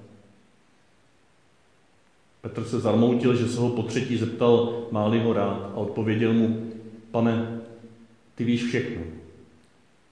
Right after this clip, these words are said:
Ty víš také, že tě mám rád." Ježíš mu řekl:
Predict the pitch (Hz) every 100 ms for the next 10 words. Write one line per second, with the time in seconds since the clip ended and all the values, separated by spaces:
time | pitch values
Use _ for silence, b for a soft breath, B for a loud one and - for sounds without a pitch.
0 | _ 113 110 - 107 123 110 - - -
1 | - - - 101 113 104 101 92 82 85
2 | - - - - - _ _ _ _ _
3 | _ _ _ _ _ _ _ _ _ _
4 | _ _ _ _ _ _ _ _ _ _
5 | _ _ _ - 98 107 120 107 107 -
6 | 110 110 -